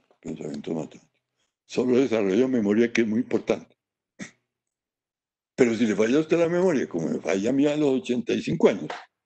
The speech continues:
pues entonces uso la tecnología para acordarme.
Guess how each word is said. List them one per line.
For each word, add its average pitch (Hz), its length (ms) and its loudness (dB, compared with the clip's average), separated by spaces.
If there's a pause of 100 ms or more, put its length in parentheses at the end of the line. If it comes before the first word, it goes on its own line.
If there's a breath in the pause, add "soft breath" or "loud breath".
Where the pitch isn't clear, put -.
(580)
pues - 220 -4
entonces 123 400 -10
uso 69 440 -6 (460)
la - 180 -8 (960)
tecnología 80 720 -4
para 87 200 -4
acordarme. - 760 -2